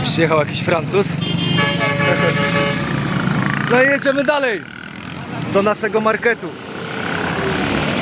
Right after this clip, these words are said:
Jesteśmy w markecie. Myślałem, że magii świąt z Juziem nie poczujemy w tym roku,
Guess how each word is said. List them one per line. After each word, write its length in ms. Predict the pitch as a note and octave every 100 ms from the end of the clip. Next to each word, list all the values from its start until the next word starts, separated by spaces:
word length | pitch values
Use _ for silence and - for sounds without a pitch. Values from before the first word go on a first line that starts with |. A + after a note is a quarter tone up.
| D4 - - - - - - - - - - - - - - - - - - - - - - - - - - - - - - -
Jesteśmy 520 | D3 D#3 - F3+ F#3 F3
w 80 |
markecie. 480 | E3+ E3+ - F3+ G3
Myślałem, 480 | F3+ E3+ F#3+ F#3+ F3+
że 140 | E3
magii 300 | F3+ F#3+ F3
świąt 320 | F#3+ - G3 D3+
z 100 | D#3
Juziem 300 | F#3+ F#3 F3+
nie 100 | F#3
poczujemy 520 | G3 F3+ F#3+ F#3+ F#3
w 60 |
tym 160 | - F#3
roku, 340 | F3+ F3 A3